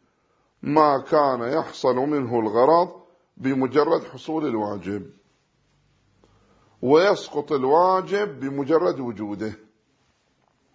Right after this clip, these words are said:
بخلاف الواجب التعبدي، فإن الغرض من الواجب التعبدي لا يسقط بمجرد الإتيان بالواجب،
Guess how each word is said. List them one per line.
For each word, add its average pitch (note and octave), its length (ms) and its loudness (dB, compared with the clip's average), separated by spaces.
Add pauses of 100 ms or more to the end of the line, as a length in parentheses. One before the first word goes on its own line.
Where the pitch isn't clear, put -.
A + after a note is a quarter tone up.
(640)
بخلاف C3 560 2
الواجب C3+ 540 0
التعبدي، B2 1400 -2 (760)
فإن A#2+ 500 -2
الغرض A2+ 760 0
من A2+ 160 -8
الواجب A2+ 560 -4
التعبدي A2+ 880 -2
لا F#3+ 340 6
يسقط C#3 540 -2 (1160)
بمجرد B2+ 680 0
الإتيان A2 500 -4
بالواجب، G2 680 -6